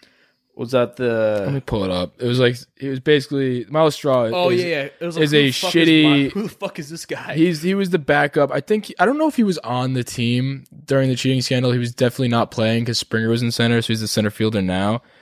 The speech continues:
Speaker 2: But
Speaker 1: Who cares about him?
Speaker 2: who cares about him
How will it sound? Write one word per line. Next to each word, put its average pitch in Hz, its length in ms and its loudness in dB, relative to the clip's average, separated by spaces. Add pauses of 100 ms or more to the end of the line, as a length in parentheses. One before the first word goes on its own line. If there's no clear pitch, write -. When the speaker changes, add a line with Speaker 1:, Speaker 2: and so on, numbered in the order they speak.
(300)
Speaker 2:
But 101 400 2 (540)
Speaker 1:
Who 156 160 -10
cares 104 340 -6
about 92 260 -8
him? 95 140 -12
Speaker 2:
who 139 240 0
cares 127 400 2
about 123 280 2
him 107 380 -2